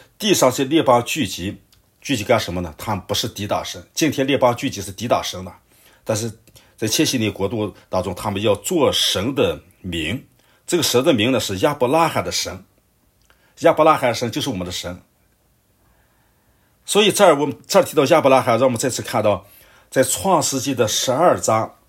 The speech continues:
创世纪的十二章一开头，神呼召亚伯拉罕。神呼召亚伯拉罕是在二到三节，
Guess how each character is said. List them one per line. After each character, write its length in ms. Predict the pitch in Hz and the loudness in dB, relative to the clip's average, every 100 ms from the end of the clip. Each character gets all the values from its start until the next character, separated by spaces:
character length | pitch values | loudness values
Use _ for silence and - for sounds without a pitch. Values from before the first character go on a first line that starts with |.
| _ _ _ _ _ _ _ _ _ _ - | _ _ _ _ _ _ _ _ _ _ -4
创 180 | 175 | -2
世 60 | 135 | -2
纪 80 | 143 | -2
的 100 | 131 | -2
十 160 | - | 2
二 160 | 127 160 | 4 4
章 180 | 127 117 | 4 -2
一 80 | 110 | -2
开 240 | - 135 | 0 0
头， 380 | 135 101 110 113 _ _ - | 0 -4 -4 -6 _ _ -12
神 260 | - 117 | -4 -4
呼 160 | 110 117 | -4 -4
召 120 | 107 | 0
亚 140 | 104 110 | 2 2
伯 80 | 98 | 2
拉 120 | 98 | -2
罕。 240 | 98 92 - _ _ _ _ _ _ _ | -4 -10 -20 _ _ _ _ _ _ _
神 160 | - 147 | -4 -4
呼 160 | - | 0
召 100 | 147 143 | 2 4
亚 140 | 156 | 6
伯 120 | 143 | 6
拉 120 | 131 | 4
罕 160 | 127 127 | 4 0
是 160 | 110 - _ _ _ _ _ _ | -2 -8 _ _ _ _ _ _
在 460 | - 123 113 101 98 _ _ _ _ - - - - - - - - | 0 4 4 0 -8 _ _ _ _ -20 -20 -16 -16 -16 -20 -12 2
二 160 | 139 | 2
到 100 | 135 | 4
三 300 | 113 143 143 | 0 0 0
节， 320 | 123 87 87 | -2 -6 -8